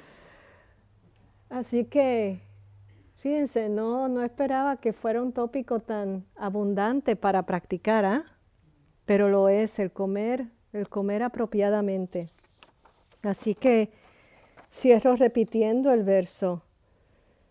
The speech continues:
Practicante, sé moderado en el comer. Reflexionando apropiadamente, haz uso de la comida, para no divertirte,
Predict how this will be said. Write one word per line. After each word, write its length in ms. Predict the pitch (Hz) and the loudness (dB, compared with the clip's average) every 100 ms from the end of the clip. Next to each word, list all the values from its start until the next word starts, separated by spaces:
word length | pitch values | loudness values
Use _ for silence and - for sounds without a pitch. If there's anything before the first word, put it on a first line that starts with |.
| _ _ _ _ _ | _ _ _ _ _
Practicante, 840 | - 233 233 247 214 233 254 - 226 | 2 4 4 0 2 2 2 2 2
sé 280 | - - 247 | 2 4 4
moderado 680 | 277 311 311 269 262 262 | 4 4 4 4 4 2
en 80 | 262 | 2
el 140 | 233 214 | 0 -2
comer. 480 | 208 196 170 160 - _ _ _ _ _ _ _ _ _ _ - | -6 -6 -6 -10 -14 _ _ _ _ _ _ _ _ _ _ 0
Reflexionando 1040 | 240 233 226 - - 226 220 233 262 294 | 0 2 0 0 2 4 4 2 2 4
apropiadamente, 1300 | 262 233 214 202 214 226 262 254 262 285 - 190 190 _ _ _ _ | 4 4 0 2 2 2 2 0 0 0 -2 -2 -4 _ _ _ _
haz 300 | 226 254 - - | 0 0 -2 -2
uso 420 | 262 285 - 277 | 0 0 2 4
de 100 | 247 | 6
la 120 | 220 | 4
comida, 600 | 214 196 190 196 185 165 - _ _ _ _ - | 2 0 0 0 -2 -6 -14 _ _ _ _ 0
para 260 | 214 202 | 2 4
no 180 | 196 202 | 2 0
divertirte, 1000 | 208 254 240 214 233 254 285 - 294 285 | 2 4 2 2 0 0 0 2 2 2